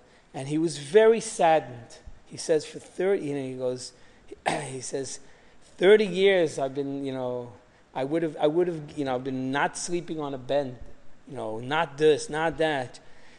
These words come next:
He says, "If I took care of myself, I would have been able to put on tefillin one more time."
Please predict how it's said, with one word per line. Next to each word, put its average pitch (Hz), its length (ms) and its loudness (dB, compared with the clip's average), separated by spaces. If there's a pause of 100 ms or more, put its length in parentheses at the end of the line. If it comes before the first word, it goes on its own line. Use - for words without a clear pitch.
(160)
He - 140 -12
says, 139 320 -2
"If 139 100 -4
I 143 80 0
took 180 260 -6
care 202 220 4
of 175 100 -2
myself, 151 420 -2
I 151 40 -4
would 160 180 -4
have 160 80 -6
been 156 120 0
able 165 220 0
to 156 120 -12
put - 160 -8
on 147 160 -6
tefillin 147 400 -6
one 131 280 -8
more 123 200 -8
time." 101 320 -18